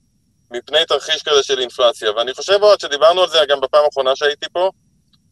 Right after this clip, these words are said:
שאם כבר אתה באג"ח, אתה באג"ח צמודות, והאמת שזה גם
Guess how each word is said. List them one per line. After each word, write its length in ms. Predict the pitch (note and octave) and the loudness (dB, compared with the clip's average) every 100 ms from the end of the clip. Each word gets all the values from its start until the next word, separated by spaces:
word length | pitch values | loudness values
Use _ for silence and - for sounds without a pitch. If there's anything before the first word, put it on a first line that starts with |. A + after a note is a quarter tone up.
| _ _ _ _ | _ _ _ _
שאם 340 | - G#3 F#3+ G3 | -8 -4 -2 2
כבר 100 | F#3 | 2
אתה 120 | E3+ | 2
באג"ח, 300 | D3 C#3+ D3 | 2 2 2
אתה 100 | C#3+ | -2
באג"ח 320 | B2+ C3 C3 | 0 0 -2
צמודות, 500 | - A#2+ A#2 E3+ G3+ | -8 -14 0 2 2
והאמת 400 | C#3+ C3+ C3+ D#3+ | 2 2 2 -2
שזה 840 | D#3+ D3 B2 _ _ _ _ B2+ A#2+ | 0 0 -2 _ _ _ _ -6 2
גם 260 | B2+ B2 | 4 4